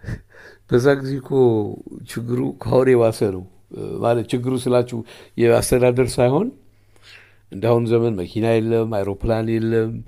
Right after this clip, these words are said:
የመኪና መንገድ የለም፣ ምን የለም። የነበረው ሰው ያን ሁሉ ተቋቁሞ ነው ኢትዮጵያን ያዳነው።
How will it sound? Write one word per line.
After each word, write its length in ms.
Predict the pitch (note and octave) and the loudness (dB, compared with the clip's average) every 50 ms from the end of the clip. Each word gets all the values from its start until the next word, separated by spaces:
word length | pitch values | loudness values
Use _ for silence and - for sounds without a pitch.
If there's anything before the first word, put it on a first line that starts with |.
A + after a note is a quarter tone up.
| - - - - - - - - - | -18 -20 -20 -20 -20 -20 -18 -12 -8
የመኪና 360 | F#2 F#2 F#2 F#2 - G#2 G2+ G#2+ | -6 -4 -4 -4 -4 -2 -2 0
መንገድ 340 | A2 A2+ A2+ G#2+ A2 A2+ A2 | 0 0 0 2 2 2 2
የለም፣ 400 | A2 A2 A2 A2+ A2+ A2+ A2+ A2 A2 | 2 0 0 0 0 0 0 0 -2
ምን 200 | G#2+ A2 A#2 A#2 A2+ | -2 -2 -2 -2 -2
የለም። 380 | A2+ A2+ A2 A2+ A2+ A2+ A2 A2 C3+ | -2 -2 -2 -2 -2 -2 -2 0 2
የነበረው 500 | G#3 C4+ D4 B3 G#3+ A#3+ A#3 A3+ G#3+ F3+ | 2 4 4 6 6 6 8 8 8 8
ሰው 200 | F#3 A3+ B3+ D#4 D#4 - - _ - - - _ _ _ _ _ _ _ _ _ _ _ _ _ _ _ _ _ - | 8 6 6 6 4 -2 -10 _ -20 -20 -20 _ _ _ _ _ _ _ _ _ _ _ _ _ _ _ _ _ 2
ያን 180 | C4+ D#4+ E4+ D#4 C4+ A#3 | 4 4 4 4 2 4
ሁሉ 220 | G#3 C#4 C4+ B3 A#3 G#3 D#3+ | 6 6 6 6 6 4 4
ተቋቁሞ 460 | G3+ F#3+ F#3+ F#3+ F#3 F3+ F3+ F3 E3+ | 4 2 4 4 2 2 2 4 4
ነው 140 | E3 D#3 D3 | 6 6 4
ኢትዮጵያን 440 | B2+ C3 C3+ - - G#2 G#2 G2 F#2+ | 4 2 2 2 2 0 -2 -2 -2
ያዳነው። 440 | F#2+ F#2+ F#2 F#2 F2+ F#2+ F#2+ G2 | -4 -6 -4 -6 -6 -6 -8 -14